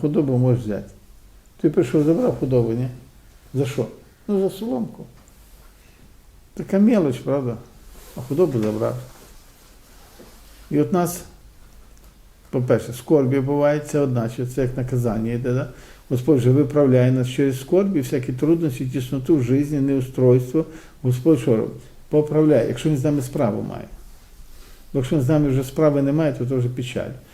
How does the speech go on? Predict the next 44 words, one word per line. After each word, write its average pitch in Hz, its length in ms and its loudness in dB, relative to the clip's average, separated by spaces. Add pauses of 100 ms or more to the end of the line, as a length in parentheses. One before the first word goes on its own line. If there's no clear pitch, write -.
(160)
Коли 151 180 4
ми 147 100 2
грішимо 147 500 2
і 143 40 2
не 143 120 2
наказуємося, 139 760 0
то 120 180 -4
це 123 140 -2
дуже 127 420 0
печально. - 480 -10 (1400)
Але 143 200 4
коли 165 260 6
ми 156 120 4
грішимо 147 560 4
і 143 80 4
наказуємося, 143 800 2
то 127 260 6
Він 156 180 4
поступає 143 540 2
з 120 100 -2
нами 143 180 2
як 131 120 4
з 120 40 6
дітьми, 123 400 4
да? 123 160 -4 (640)
Як 143 180 4 (480)
з - 40 -20
синами. 143 500 2 (540)
Бо 143 60 0
якщо 135 200 2
ви 131 60 2
стоїте 147 320 2
без 127 260 2 (300)
зака-, 131 400 0
без 131 320 2
наказання, 135 520 2
то 131 60 -2
ви 135 100 2
не 131 100 2
законні 135 380 2
діти 131 300 0
і 131 40 2
не 127 120 0
сини. 120 320 0